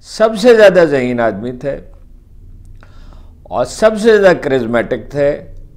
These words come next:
اور تنظیمی صلاحیت میں ان میں سب سے زیادہ تھی، اور رازداری تو وہ ایسی رکھتے تھے کہ ان کے بائیں ہاتھ کو پتہ نہیں چل سکتا تھا کہ دائیں ہاتھ کیا کیا۔ انہوں نے ایک غلطی کی، انہوں نے ایک وقت میں بہت سے محاذ کھولے۔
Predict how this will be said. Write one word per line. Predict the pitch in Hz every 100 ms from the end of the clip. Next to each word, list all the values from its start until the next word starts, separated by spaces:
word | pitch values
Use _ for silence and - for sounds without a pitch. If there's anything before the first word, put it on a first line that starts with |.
| -
اور | 139 156 160 156 156 147 131 110 -
تنظیمی | 160 160 190 190
صلاحیت | 175 151 151 160 143
میں | 151
ان | 147
میں | 147
سب | 127 - 139
سے | 135 143
زیادہ | 143 139 143
تھی، | 147 147
اور | 143 117
رازداری | 123 135 117 135 143 147
تو | 131
وہ | 135
ایسی | 120 - 165
رکھتے | 131 - 131
تھے | 120 117 123 - - - - -
کہ |
ان | 139 143
کے | 143 113
بائیں | 156 170
ہاتھ | 147 131 135 -
کو | 123
پتہ | 131 127
نہیں | 117 120
چل | 120 113
سکتا | 98 101 113 107
تھا | 113
کہ | 101 107
دائیں | 104 110
ہاتھ | 101 95 92
کیا | 90
کیا۔ | 82 92
انہوں | 87 135 190
نے | 180
ایک | 160
غلطی | 135 135 143 135
کی، | - - - - - - - - - - - - - - -
انہوں | 151 196
نے | 220
ایک | 214 233 202
وقت | 220 220
میں | 226
بہت | 208 196 208
سے | 214
محاذ | 180 139 147 147
کھولے۔ | - 104 98